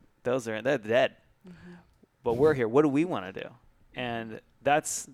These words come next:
Speaker 1: that's been the big shift of, like, not being committed to the marriage, which is a decision teenagers made,
Speaker 2: Mm-hmm.
Speaker 1: but saying, like, "I'm committed to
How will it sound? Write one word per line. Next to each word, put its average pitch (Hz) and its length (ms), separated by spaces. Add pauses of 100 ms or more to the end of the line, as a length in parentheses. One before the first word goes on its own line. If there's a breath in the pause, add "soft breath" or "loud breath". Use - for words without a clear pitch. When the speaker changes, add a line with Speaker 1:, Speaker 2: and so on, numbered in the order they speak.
Speaker 1:
that's 156 240
been 135 160
the 117 80
big 110 180
shift - 320
of, 104 100
like, 104 240
not 123 280
being 135 160
committed 110 460
to 107 100
the 101 80
marriage, 98 420
which 113 140
is 104 120
a 107 60
decision 104 460
teenagers 123 500
made, - 240 (180)
Speaker 2:
Mm-hmm. 190 240 (560 loud breath)
Speaker 1:
but 127 200
saying, 123 500
like, 110 160
"I'm 131 180
committed 110 560 (260)
to 107 360